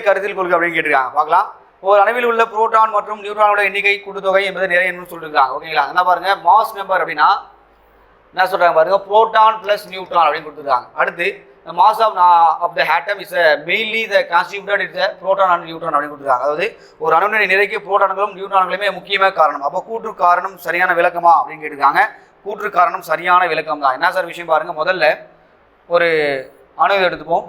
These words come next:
சரிங்களா, அதோடைய அணு நிறை அப்படின்னு எடுத்துப்போம் கீழே. சரிங்களா, அப்போ நம்ம அந்த கார்பன் அணுவே எடுத்துக்கிறேன். கார்பனுடைய அணு என்பது ஆறு,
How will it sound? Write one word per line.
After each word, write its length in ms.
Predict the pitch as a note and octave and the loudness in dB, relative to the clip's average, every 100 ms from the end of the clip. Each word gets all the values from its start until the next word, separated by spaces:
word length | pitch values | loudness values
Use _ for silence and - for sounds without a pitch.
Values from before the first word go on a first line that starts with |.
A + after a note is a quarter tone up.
| - | -16
சரிங்களா, 240 | D#3+ D#3 D3 | -4 0 0
அதோடைய 200 | D#3+ D#3 D#3+ | 2 2 2
அணு 160 | F3+ | 0
நிறை 160 | E3 E3 - | -2 -4 -4
அப்படின்னு 260 | C#3+ D3 | -18 -18
எடுத்துப்போம் 320 | - D3+ F#3+ - | -16 -8 -8 -8
கீழே. 220 | E3 D#3 D#3 - | -6 -4 -4 -10
சரிங்களா, 240 | D3+ D3+ | -4 -2
அப்போ 180 | C#3+ D3+ D#3 | 0 0 2
நம்ம 120 | F3+ | 2
அந்த 100 | F3 - | 2 2
கார்பன் 320 | E3 G3 F#3+ E3+ | 4 4 2 -2
அணுவே 180 | E3 E3 | 0 -4
எடுத்துக்கிறேன். 320 | C#3+ B2+ - _ _ _ _ _ - | -4 -18 -20 _ _ _ _ _ -4
கார்பனுடைய 320 | F3 G3 F#3 F3+ | 0 2 2 4
அணு 160 | F#3+ | 2
என்பது 220 | F#3 F3 F3+ D#3 | 0 2 4 4
ஆறு, 160 | E3+ | 2